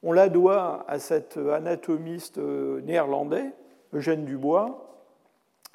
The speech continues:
qui, après avoir travaillé à Sumatra, a travaillé à Java avec des, j'allais dire, des, des présupposés qui étaient assez discutables, mais en tout cas, avec des idées fausses,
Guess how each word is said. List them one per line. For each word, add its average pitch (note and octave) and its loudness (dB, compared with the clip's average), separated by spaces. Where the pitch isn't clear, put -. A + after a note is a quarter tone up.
qui, F3 2
après - 2
avoir F#3+ 2
travaillé E3+ -2
à D3+ 0
Sumatra, F#3+ -4
a - -4
travaillé D#3 -2
à C#3 0
Java D3+ -4
avec E3 8
des, C3 0
j'allais C3+ -4
dire, D3 -6
des, B2+ -8
des B2+ -8
présupposés F3 -2
qui E3 -14
étaient C#3+ -8
assez D#3+ -6
discutables, C3 -8
mais - -12
en C3+ -10
tout D3 -16
cas, - -6
avec D3 0
des D3+ -6
idées E3 2
fausses, F3 -2